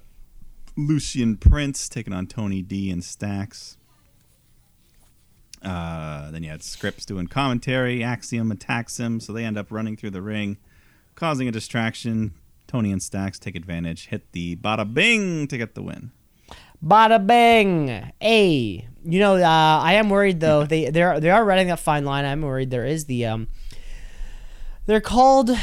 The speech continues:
Speaker 2: something like the Italian American Council for Representation in Television and Film. <laughs> They are the exact group who boycotts The Godfather or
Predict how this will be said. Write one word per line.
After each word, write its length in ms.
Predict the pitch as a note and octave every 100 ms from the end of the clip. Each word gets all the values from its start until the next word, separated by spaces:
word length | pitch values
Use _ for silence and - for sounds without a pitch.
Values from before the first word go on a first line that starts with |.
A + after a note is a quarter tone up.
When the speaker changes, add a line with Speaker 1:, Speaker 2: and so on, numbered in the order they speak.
| -
Speaker 2:
something 420 | - F#3 F3+ F#3+ F3
like 240 | D#3+ D3+
the 160 | D3+ D3
Italian 540 | - D#3+ E3+ F3 F3+
American 1000 | E3 C#3 C#3+ D3 C#3+ C#3+ C#3 C3 B2+ - - - - - - - - B2+
Council 880 | - D3 D3+ D#3 - D#3 D3 C#3+ C#3
for 340 | C3+ - C3+ B2
Representation 1040 | C#3 C#3 C#3+ C#3+ C3 C#3+ C3 B2+ C3+ B2+
in 140 | A#2+
Television 560 | A#2+ A#2+ A#2+ A2 A2+ A2+
and 160 | G#2 -
Film. 300 | F#2 - - - - - - - - E3
<laughs> 100 | D3 - - - C3+ - - -
They 540 | C#3 D3+ D#3 D#3 D3+ - - - E3
are 200 | E3 E3+
the 240 | F3 F3
exact 520 | E3+ D3+ G3 G3+ -
group 380 | E3 F#3+ G3 -
who 180 | F#3+ F3
boycotts 880 | D3 D#3 F#3 - E3+ D#3+ D#3 - -
The 100 | D3
Godfather 1000 | C#3+ D3 C3+ C#3+ C3+ C3+ C3 C3 C3 B2+
or 140 | A2